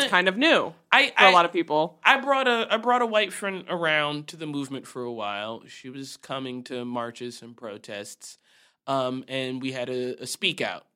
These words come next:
Speaker 1: where anyone could take the mic and, and say what they wanted. And, uh,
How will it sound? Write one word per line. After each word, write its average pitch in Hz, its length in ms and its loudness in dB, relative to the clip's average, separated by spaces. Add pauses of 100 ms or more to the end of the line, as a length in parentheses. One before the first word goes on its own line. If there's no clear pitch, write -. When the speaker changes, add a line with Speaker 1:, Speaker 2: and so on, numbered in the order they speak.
(200)
Speaker 1:
where 120 380 -8
anyone 131 320 -4
could 123 180 -12
take 120 220 -10
the 120 80 -10
mic 107 260 -14
and, 110 280 -20
and 113 100 -20
say 110 220 -20
what 107 100 -20
they 104 140 -20
wanted. 95 320 -20 (800)
And, 123 400 -4
uh, 113 480 -2